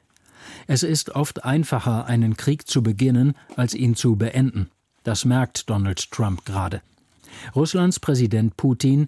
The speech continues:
sträubt sich gegen eine umfassende Waffenruhe, weil er sich durch Trumps jüngste Hinwendung zu Moskau bestärkt fühlt. Israels Ministerpräsident Netanyahu widerstrebt eine vollständige Einstellung der Kämpfe,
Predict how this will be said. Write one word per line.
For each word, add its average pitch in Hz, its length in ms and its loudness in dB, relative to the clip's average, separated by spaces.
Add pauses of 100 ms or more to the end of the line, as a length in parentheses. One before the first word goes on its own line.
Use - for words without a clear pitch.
(140)
sträubt 123 440 -2
sich 156 240 -2
gegen 127 280 0
eine 113 260 0
umfassende 120 640 0
Waffenruhe, 95 560 -2 (320)
weil 107 180 0
er 107 120 0
sich 113 180 0
durch 104 220 0
Trumps 123 460 -2
jüngste 139 360 0
Hinwendung 131 640 0
zu - 140 -2
Moskau 110 520 0
bestärkt 123 460 -2
fühlt. 80 320 -10 (880)
Israels 160 520 0
Ministerpräsident 120 840 0
Netanyahu 107 840 0
widerstrebt 139 600 0
eine 107 260 0
vollständige 123 760 0
Einstellung 101 540 -2
der 101 120 -2
Kämpfe, 120 440 0